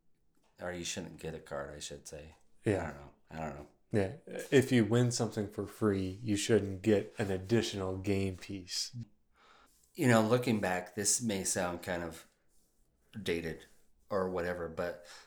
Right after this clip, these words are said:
Speaker 1: there was only one McDonald's in the town that I lived in. And now, I mean, just in the town we live in, there's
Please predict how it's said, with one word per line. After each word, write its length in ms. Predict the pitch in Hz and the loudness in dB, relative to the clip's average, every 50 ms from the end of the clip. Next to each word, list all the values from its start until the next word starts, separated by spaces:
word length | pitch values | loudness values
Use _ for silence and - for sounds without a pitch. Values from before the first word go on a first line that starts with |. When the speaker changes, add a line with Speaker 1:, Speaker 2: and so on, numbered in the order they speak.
| _ _ _ | _ _ _
Speaker 1:
there 160 | - 107 123 156 | 8 8 10 10
was 200 | 180 147 113 113 | 8 8 8 6
only 320 | 113 143 175 170 120 92 | 6 6 6 4 2 0
one 500 | 90 90 92 92 95 95 92 90 85 82 | -2 -4 -2 -2 0 0 0 -2 -4 -4
McDonald's 840 | 85 87 85 - - - 92 87 82 80 78 76 76 - - - - - _ _ _ _ _ _ _ - | -6 -6 -8 -8 -6 -4 -4 -4 -4 -4 -6 -8 -10 -12 -12 -12 -14 -16 _ _ _ _ _ _ _ -6
in 160 | 107 98 90 | -4 -4 -4
the 80 | 85 | -6
town 300 | 80 - 98 82 80 80 | -8 -6 -4 -4 -4 -4
that 120 | 82 80 80 | -6 -8 -8
I 140 | 73 73 76 | -8 -8 -10
lived 200 | 78 76 67 - | -12 -14 -14 -16
in. 180 | - 58 62 _ _ _ _ _ _ _ _ _ _ _ _ _ _ _ _ _ | -20 -20 -20 _ _ _ _ _ _ _ _ _ _ _ _ _ _ _ _ _
And 200 | 101 101 98 95 | -2 0 0 2
now, 600 | 95 101 135 175 180 113 85 92 107 117 123 - - _ _ _ _ _ _ _ _ _ _ _ _ _ - | 4 4 4 4 2 2 2 0 -2 -4 -6 -8 -14 _ _ _ _ _ _ _ _ _ _ _ _ _ 0
I 80 | 117 117 | 2 4
mean, 220 | 113 107 101 95 | 4 4 2 0
just 240 | 92 127 131 - - | 0 0 0 0 0
in 80 | 127 107 | 0 -2
the 80 | 101 | -2
town 380 | - - - 107 98 98 98 95 | -4 -4 -2 -2 0 0 -2 0
we 180 | 120 185 226 247 | 2 4 4 4
live 320 | 190 123 87 76 73 - | 4 0 0 -2 -2 -6
in, 180 | 76 71 65 - - _ _ - - - - - _ - _ _ | -12 -14 -16 -18 -20 _ _ -20 -20 -20 -20 -20 _ -20 _ _
there's 520 | 101 98 95 95 87 - - - - | 2 2 4 2 2 2 0 -2 -2